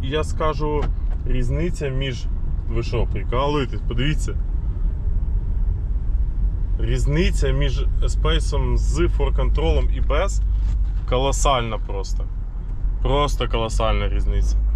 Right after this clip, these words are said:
Майже на місці розвертається, дійсно. Зараз будемо з'їжджати на погану дорогу, подивимося, як він себе веде по нерівностях. Як ходовка тут взагалі стукає, не стукає.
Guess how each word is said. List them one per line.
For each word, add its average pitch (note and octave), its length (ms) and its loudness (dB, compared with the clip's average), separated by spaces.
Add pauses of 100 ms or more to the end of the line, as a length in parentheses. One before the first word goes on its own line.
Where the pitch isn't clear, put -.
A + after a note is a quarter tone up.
(260)
Майже C#3 380 2
на C#3 100 2
місці C3+ 340 2
розвертається, A2 680 0
дійсно. G#2+ 380 0 (1700)
Зараз D3 400 0
будемо D3+ 340 0
з'їжджати D3 440 0
на C#3+ 140 0
погану D3+ 340 0
дорогу, D3+ 440 2
подивимося, C#3+ 500 2
як C#3+ 140 0
він D#3 100 2
себе D3 240 2
веде D3 260 2
по D3+ 300 2 (260)
нерівностях. D#3 760 2 (1300)
Як C#3+ 200 2
ходовка C#3+ 500 0
тут D3+ 180 -2
взагалі C3 360 2
стукає, C#3+ 380 -4
не - 120 2
стукає. B2 520 0